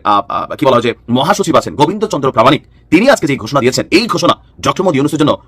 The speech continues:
ভারী পড়তে পারে, আন্তর্জাতিকভাবে ওনাকে হেয় করতে পারে।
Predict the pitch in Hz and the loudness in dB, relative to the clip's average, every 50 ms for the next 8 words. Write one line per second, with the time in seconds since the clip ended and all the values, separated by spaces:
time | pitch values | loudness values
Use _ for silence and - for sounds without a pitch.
0 | _ - 95 - 131 147 147 151 - 117 - 98 - - - _ - - 151 165 | _ -12 -2 0 0 2 2 0 -4 -2 -2 -4 -4 -4 -10 _ 0 2 2 2
1 | 156 - 240 220 226 185 147 123 135 123 113 - - _ _ - 143 143 - 120 | 2 0 -2 0 0 0 0 0 0 0 0 -4 -8 _ _ 0 0 2 0 -2
2 | 104 - - 98 143 156 156 135 - - 127 117 | -4 -4 -2 -2 0 0 0 -2 0 0 0 0